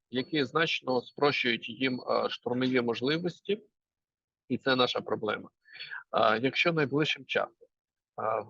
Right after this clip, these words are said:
на плацдармі біля Бахмуту не буде вирішене питання зі збільшення присутності кількості артилерії,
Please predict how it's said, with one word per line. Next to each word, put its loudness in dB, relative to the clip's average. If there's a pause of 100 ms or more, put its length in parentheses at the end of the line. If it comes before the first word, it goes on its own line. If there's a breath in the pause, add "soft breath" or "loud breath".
(120)
на 2
плацдармі 2
біля -2
Бахмуту 0
не -6
буде -2
вирішене 0
питання 2
зі -2
збільшення -2 (240)
присутності -6
кількості -4
артилерії, 2